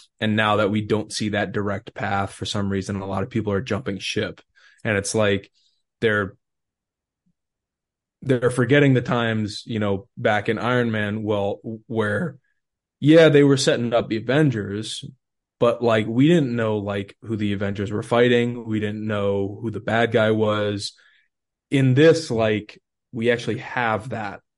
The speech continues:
an idea of, like, what's going to happen, what's going on. But also, they've gotten to this point where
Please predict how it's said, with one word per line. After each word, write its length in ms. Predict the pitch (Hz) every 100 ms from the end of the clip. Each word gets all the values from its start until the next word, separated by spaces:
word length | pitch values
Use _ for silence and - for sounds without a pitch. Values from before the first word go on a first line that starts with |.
| -
an 140 | 113
idea 540 | 104 113 110 113 113 104
of, 260 | 98 120
like, 180 | 110 101 -
what's 240 | 101 -
going 340 | - 110 107
to 60 | 104
happen, 460 | 113 104 104 101 101
what's 220 | 104 -
going 340 | 107 98 101
on. 540 | - 107 104 98 101 - -
But 120 | 113
also, 520 | 117 123 123 110 - _ _ _ _ _ _
they've 220 | 117 117 113
gotten 280 | 127 131 131
to 80 |
this 240 | 117 110 -
point 360 | - 123 120 -
where 500 | 110 101 101 98